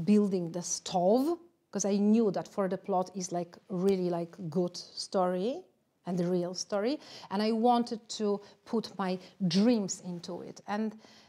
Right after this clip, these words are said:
uh, the things that I got from other people, because in Hexes there are many things that people brought to me, like, like this,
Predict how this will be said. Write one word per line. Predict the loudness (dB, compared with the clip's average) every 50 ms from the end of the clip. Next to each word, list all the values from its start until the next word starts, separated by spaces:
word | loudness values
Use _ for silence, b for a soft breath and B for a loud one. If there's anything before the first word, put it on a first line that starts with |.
| B B -8
uh, | -6 -4 -2 -2 -4 -4 -2
the | -2 -2
things | 2 4 4 6 6 2 0
that | -4 -2
I | -2 -2
got | -2 -2 -4 -8 -8
from | -8 -10 -8 -6
other | -6 -6 -6 -6 -8
people, | -8 0 0 0 2 2 2 0
because | 0 -4 -8 -8 -8 -8 -8 -8
in | -8 -8
Hexes | -8 -8 -8 -8 -8 -8 -8 -6
there | -6 -6 -4
are | -4 -4 -2
many | 0 2 2 4 4 4 2 2 0
things | -2 -2 -6 -6 -6 -8 -8
that | -8 -10 -10 -10 -10
people | -10 -10 -8 -6 -8 -8
brought | -6 -2 -2 -2 -2 -2 -6
to | -8 -8
me, | -6 -6 -6
like, | -6 -6 -8 -10 -12 -12 -10
like | -8 -6 -6 -6 -2
this, | 0 0 0 -2 -4 -8 -12 -14 -16 -18 -18